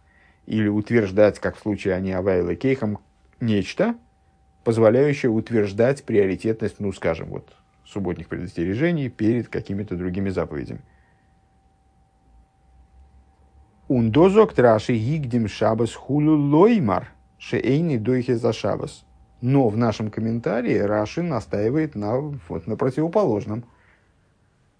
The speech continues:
Он совершенно однозначно говорит, «поставил вперед для того, чтобы сказать». То есть указывает на предшествование субботней, э, субботнего предостережения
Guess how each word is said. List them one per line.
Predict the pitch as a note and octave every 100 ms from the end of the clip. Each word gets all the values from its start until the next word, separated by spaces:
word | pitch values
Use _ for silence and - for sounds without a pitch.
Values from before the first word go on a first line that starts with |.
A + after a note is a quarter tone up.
| _ _ -
Он | A2+
совершенно | G#2+ A2+ C3+ D3 C3+
однозначно | G2+ G#2 F#2+ G#2+ A2+ - G#2
говорит, | G2 F2+ F#2+ F3+ - _ _ _ _ _ _ _ -
«поставил | A#2+ - D3+ C3+ A2+ G2+
вперед | - - A2 A#2+ A#3+ C4 - _ _
для | G#2+ G#2+ A#2+ B2
того, | A#2 A2 E3
чтобы | F3+ C#3 D3
сказать». | D3 D#3+ B2+ F#2+ D2+ - _ _ _ _ _ _ _ _ _ _ _
То | - B2
есть | G2 A#2
указывает | A2+ A#2+ G#2 F#2 F#2 G2
на | A#2 G#2 F2 - - - -
предшествование | A2 A2 - A#2+ - F#2+ E2+ F2 E2 E2 - _ _
субботней, | - A2 G2+ F#2+ G2 F#2+ -
э, | G2 F#2+
субботнего | - A#2+ A2 F#2+ F#2
предостережения | F#2+ F#2 - G2+ G2+ G#2 F#2 F2